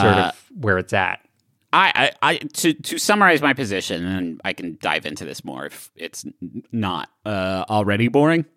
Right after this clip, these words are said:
Speaker 2: Um, I think that they have made a lot of changes to the core gameplay and the quality of life stuff, um, that is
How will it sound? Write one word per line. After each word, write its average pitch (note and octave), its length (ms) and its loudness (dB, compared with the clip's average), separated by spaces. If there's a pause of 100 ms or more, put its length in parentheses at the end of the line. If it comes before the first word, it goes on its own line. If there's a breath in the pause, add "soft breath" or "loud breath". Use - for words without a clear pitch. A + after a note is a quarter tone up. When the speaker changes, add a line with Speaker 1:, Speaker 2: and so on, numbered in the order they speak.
Speaker 2:
Um, G2 420 0 (680)
I C3 180 6
think D#3 280 0
that D3 120 0
they C#3 120 6
have B2+ 80 4
made B2+ 160 2
a B2 40 4
lot G#2+ 220 2
of A#2 100 -4
changes G#2 960 -2
to - 160 -4
the F2 100 -2
core F#2+ 680 0 (680 soft breath)
gameplay A2+ 920 2
and E2+ 80 -8
the E2 60 -10
quality G#2+ 380 -2
of A#2+ 120 -2
life G#2 240 0
stuff, - 640 -2 (500 soft breath)
um, D2+ 640 -4 (240)
that E2+ 500 -2 (140)
is F2 800 -6